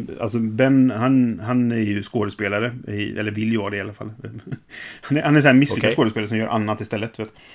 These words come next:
Speaker 1: Eh, eller, det, han är inte misslyckad. Han har inte rätt, så jag behöver inte försvara honom.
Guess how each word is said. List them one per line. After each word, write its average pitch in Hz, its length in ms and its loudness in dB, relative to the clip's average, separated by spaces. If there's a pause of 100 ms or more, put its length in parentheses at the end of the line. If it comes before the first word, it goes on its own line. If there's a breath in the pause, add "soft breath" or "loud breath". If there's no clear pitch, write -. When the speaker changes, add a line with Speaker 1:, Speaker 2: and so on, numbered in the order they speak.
(260 loud breath)
Speaker 1:
Eh, 120 100 -4 (260)
eller, 104 200 -6
det, 117 160 -2
han 113 120 2
är - 20 6
inte 131 120 4
misslyckad. 127 280 0 (580)
Han 117 200 0
har 117 160 0
inte 113 160 0
rätt, 110 80 -2
så 107 40 -8
jag 104 60 -4
behöver 110 160 -2
inte 107 100 -4
försvara 101 260 -4
honom. 107 180 -6